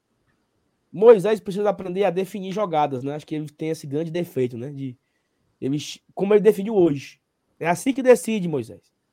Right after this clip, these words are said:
Cara a cara com goleiro é que nem o D V D, meu amigo. Dentro do gol. Não pode perder, né? Tem a música do cara a cara com goleiro, né? Como é, Felipe? O que é que diz o próximo estrofe? Estrofe?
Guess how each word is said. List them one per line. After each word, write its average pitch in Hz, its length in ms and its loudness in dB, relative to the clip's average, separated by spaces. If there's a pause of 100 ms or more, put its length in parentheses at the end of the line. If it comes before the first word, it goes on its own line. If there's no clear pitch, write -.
(320)
Cara 254 220 6
a - 20 2
cara 247 200 2
com 220 140 -6
goleiro 185 580 2 (380)
é 170 80 -6
que 180 140 -8
nem 220 100 0
o 220 60 0
D 233 100 2
V 233 140 0
D, 202 160 4
meu 208 80 -2
amigo. 117 340 -10 (560)
Dentro 208 200 -4
do 240 60 -8
gol. 180 440 0 (120)
Não 147 80 -16
pode 208 240 -6
perder, 170 500 -4
né? 185 160 -12 (600)
Tem 185 120 0
a 175 60 4
música 202 180 -4
do 175 100 -4
cara 175 160 2
a - 20 -4
cara 165 200 -2
com 156 100 -6
goleiro, 170 300 0
né? 196 220 -10
Como 185 180 -10
é, 208 100 2
Felipe? 127 280 -8 (500)
O - 20 -20
que 175 80 2
é 175 60 2
que 170 100 -4
diz 170 160 -4
o 160 60 -8
próximo 160 260 0
estrofe? 160 400 -4
Estrofe? 139 320 -8